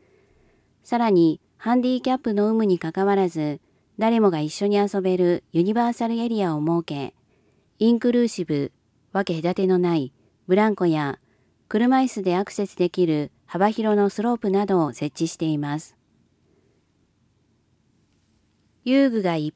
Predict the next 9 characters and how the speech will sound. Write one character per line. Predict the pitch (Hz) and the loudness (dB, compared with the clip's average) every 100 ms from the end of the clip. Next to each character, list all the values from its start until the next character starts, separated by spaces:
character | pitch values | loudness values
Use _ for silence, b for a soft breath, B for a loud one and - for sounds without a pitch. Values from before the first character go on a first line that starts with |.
| _ | _
ぱ | 180 170 | -4 -4
い、 | 165 - _ _ _ _ _ - | -4 -10 _ _ _ _ _ 0
合 | 214 214 | 2 2
計 | 208 196 185 - _ _ | 0 0 0 -6 _ _
四 | 226 254 | 2 4
十 | 208 165 | 2 -2
九 | - 202 220 | 0 0 0
種 | 214 | 0
類。 | 180 139 | -2 -4